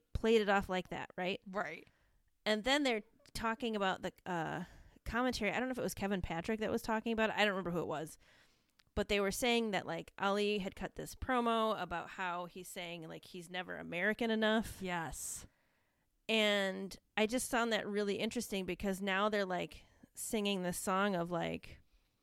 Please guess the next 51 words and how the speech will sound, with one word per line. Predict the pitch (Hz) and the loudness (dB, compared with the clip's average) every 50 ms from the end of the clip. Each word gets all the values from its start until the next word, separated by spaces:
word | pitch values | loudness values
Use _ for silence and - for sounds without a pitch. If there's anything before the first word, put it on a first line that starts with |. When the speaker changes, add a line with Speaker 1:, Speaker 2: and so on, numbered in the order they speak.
| _ _ _ _ _ _ _ _ _ _ _ _ _ _ | _ _ _ _ _ _ _ _ _ _ _ _ _ _
Speaker 1:
he's, | - - 202 196 - - | -10 -8 -6 -6 -6 -8
you | - 196 | -8 -8
know, | 175 | -6
he's | 160 165 - | -8 -6 -2
got | - 220 202 - | -2 -2 0 0
something | 240 226 208 208 180 160 | 0 -2 -2 -2 -4 -6
to | - | -6
prove | - - - 269 269 262 254 254 247 247 233 | -6 -2 2 4 6 8 8 8 8 6 6
'cause | - 208 190 | 2 -2 -2
he | 190 | -2
doesn't | 180 190 190 165 | -2 -2 -4 -4
feel | - 208 170 165 | -4 -2 -2 -2
American | 156 170 196 202 220 226 - 233 | -2 -4 -2 -2 0 2 2 2
enough. | 226 226 226 220 220 220 226 226 - - - | 4 4 4 4 4 4 2 0 -4 -6 -2
By | 202 180 185 | 0 0 0
the | 175 175 | 0 0
way, | 170 175 196 208 214 214 220 220 214 | 0 4 6 6 8 8 8 8 6
we | 208 190 190 | 6 4 6
also | 165 175 233 269 - - 294 254 | 8 8 8 10 8 8 8 8
<laughs> | |
agree | 254 196 185 220 226 233 240 240 240 240 | 8 6 4 6 8 10 10 12 12 10
we | 240 214 208 247 - - - - - - - - - - - - - - - - _ - - - _ - | 10 8 6 4 4 0 -2 -6 -10 -20 -20 -20 -20 -20 -20 -20 -20 -20 -20 -20 _ -20 -20 -20 _ 2
he's, | - 226 202 - - - | 4 4 4 4 0 -2
you | - 208 202 | 0 4 4
know, | 190 175 170 170 170 196 196 - - - - - - - - - - - - | 6 6 4 4 2 0 -2 -4 -8 -16 -20 -20 -18 -18 -18 -20 -16 -2 4
ethnically | - 214 220 - - 226 226 220 - 226 220 220 | 4 4 6 4 4 2 2 4 6 6 6 8
Pakistani, | - 226 202 202 - 202 196 - - 240 233 240 240 240 240 240 | 8 6 4 4 4 2 0 2 4 4 6 6 8 8 8 8
apparently, | 240 - - 262 233 233 233 214 226 233 233 | 8 6 6 6 6 6 6 6 6 6 6
so | 233 - 233 202 185 | 6 8 8 6 8
we're | 190 196 196 | 8 6 4
just | 196 208 202 - - | 4 2 0 0 0
gonna | 202 170 175 | 0 0 0
say | - - - 214 214 214 220 | -2 0 2 6 6 8 6
he's | 233 220 226 220 - | 6 4 2 0 0
from | - 214 208 | 0 0 0
Pakistan | - 226 208 214 - 233 220 - 233 214 208 214 208 | 2 2 2 2 2 0 0 0 2 2 4 4 2
for | 208 | 2
the | 190 180 | 0 0
sake | 175 - 220 208 208 214 | 2 2 2 2 4 2
of | 202 | 2
this | 185 180 - | 2 0 -2
World | - 160 175 175 185 208 220 - | -2 -2 2 2 4 2 2 2
Cup. | - 254 226 - - | 4 4 4 4 4
Like, | 240 240 | 2 0
it | 254 254 | 0 -2
was | 277 269 - | -2 -2 -2
just | 302 302 - - - | -4 -4 -4 -6 -8
so | 247 254 277 | -6 -6 -6
weird. | 285 254 202 180 190 220 240 247 214 180 160 156 160 160 | -6 -6 -6 -6 -6 -2 0 0 0 0 -2 -4 -6 -8
It's | 180 - | -10 -8
very | 233 247 269 277 277 269 262 254 226 - | -4 -2 -2 -2 -2 -2 -2 -4 -6 -8